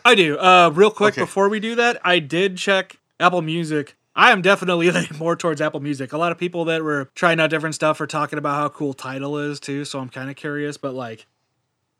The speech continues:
Speaker 1: I'm pretty satisfied with Apple Music so far. So check this out. You got the first thing that pops up is your Essential album. Obviously, it's, it's actually two different versions of Ace of Spades. And then you have all the studio albums, and then they actually have a section for music videos.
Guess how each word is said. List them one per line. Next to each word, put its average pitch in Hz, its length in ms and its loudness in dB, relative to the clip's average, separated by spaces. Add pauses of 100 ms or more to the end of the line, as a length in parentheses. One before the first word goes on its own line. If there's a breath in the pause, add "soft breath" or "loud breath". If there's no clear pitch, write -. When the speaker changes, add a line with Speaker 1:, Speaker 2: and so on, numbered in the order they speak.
(120)
Speaker 1:
I'm 220 180 -4
pretty 233 300 -2
satisfied 180 520 0
with 147 100 -4
Apple 160 180 -6
Music 147 320 -8
so 127 140 -12
far. 127 180 -10
So 151 120 -10
check 196 240 -4
this 175 180 -6
out. 131 220 -6 (120)
You 151 80 -10
got 165 340 0
the 160 100 -4
first 196 320 0
thing 190 100 -4
that 180 140 -6
pops 175 280 -2
up 180 160 -2
is 151 140 -6
your 151 100 -2
Essential 160 480 -4
album. 135 440 -6
Obviously, 147 840 -6
it's, - 300 -10 (500)
it's 139 140 -8
actually 180 340 0
two 175 220 -6
different 139 300 -6
versions 131 400 -8
of 123 100 -12
Ace 127 220 -10
of 127 80 -16
Spades. 113 580 -16
And 147 100 -4
then 170 80 0
you 190 120 0
have 190 220 2
all 180 160 4
the 175 100 -4
studio 170 460 -4
albums, 160 460 -6
and 160 180 -6
then 175 120 -2
they 170 160 0
actually 160 300 -8
have 160 120 -6
a 151 60 -8
section 156 340 -8
for 135 140 -10
music 143 400 -8
videos. 110 560 -16